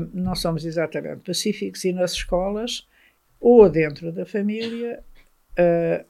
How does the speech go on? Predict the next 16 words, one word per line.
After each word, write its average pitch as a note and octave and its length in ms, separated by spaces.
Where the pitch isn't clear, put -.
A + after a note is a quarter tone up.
há, D#3+ 440
ah, D#3+ 500
com F3+ 200
frequência F#3+ 720
violência. D3+ 680
Principalmente F3+ 680
nas G3 140
escolas G3 560
é C#3 120
muito C#3+ 280
frequente - 680
e G3 180
os F#3+ 140
miúdos D#3+ 920
fazem D#3+ 440
bullying E3+ 460